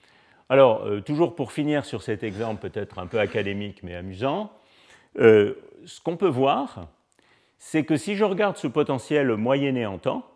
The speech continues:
eh bien en fait, il y a, euh,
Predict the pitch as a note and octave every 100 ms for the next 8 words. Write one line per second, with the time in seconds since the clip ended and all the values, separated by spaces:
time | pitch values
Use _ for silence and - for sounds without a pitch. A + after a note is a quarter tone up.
0 | _ _ _ _ _ _ - B2 C3+ C#3+
1 | C#3+ - G#3+ A#3 - _ _ _ - D3
2 | C#3 D3+ D3 B2+ - - B2 A2 G2+ F#2
3 | -